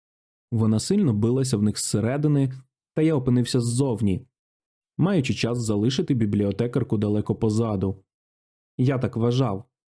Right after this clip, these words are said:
Поворот у бік спасіння ледь не вартував падіння до безодні.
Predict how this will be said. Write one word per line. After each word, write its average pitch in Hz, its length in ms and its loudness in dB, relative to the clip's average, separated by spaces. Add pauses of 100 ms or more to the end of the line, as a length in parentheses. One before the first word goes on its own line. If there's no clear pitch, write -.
(880)
Поворот 123 420 2
у 117 40 0
бік 110 180 -2
спасіння 143 640 0
ледь 127 280 2
не 123 80 4
вартував 107 540 0
падіння 113 440 2
до 107 100 2
безодні. 110 680 0